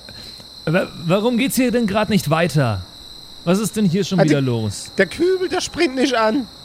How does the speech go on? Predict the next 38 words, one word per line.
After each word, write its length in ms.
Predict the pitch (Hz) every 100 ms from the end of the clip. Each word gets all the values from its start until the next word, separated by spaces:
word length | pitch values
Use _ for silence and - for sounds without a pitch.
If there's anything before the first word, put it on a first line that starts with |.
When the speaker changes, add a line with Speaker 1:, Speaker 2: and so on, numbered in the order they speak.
| -
Speaker 2:
Setz 240 | 226 240
du 100 | - 311
dich 160 | 359
mal 180 | 269 240
vorne 280 | - 254 254
ans 220 | 214 -
Lenker, 460 | 214 294 190 190 -
an 140 | 170 190
Lenker 480 | 196 269 277 269 277
und 100 | 175
Speaker 1:
Ja. 200 | 170 175
Speaker 2:
ich 120 | 175
guck 160 | 156 170
mal, 280 | 208 214 - - -
ich 160 | 190 -
guck 160 | 240
mal 120 | 208 208
in 60 |
den 40 | 196
Motorraum 540 | 202 175 131 131 120
rein. 380 | 117 113 101 95 - - - - -
Speaker 1:
A-, 120 | 180 -
alles 320 | 190 220 165
muss 160 | 190
man 160 | 170 175
selber 340 | 143 160 175
machen. 480 | 170 143 127 123 104 80 - - - - -
Speaker 2:
Alles 300 | 160 220 226
muss 160 | 208 226
man 160 | 190 175
selber 260 | 214 208
machen, 220 | 202 196
du 40 | 196
musst 180 | 190 185
deinen 160 | 156
Arsch 420 | 147 175 226 262 175
nur 160 | 175
hinsetzen 720 | 147 208 214 180 - 127 104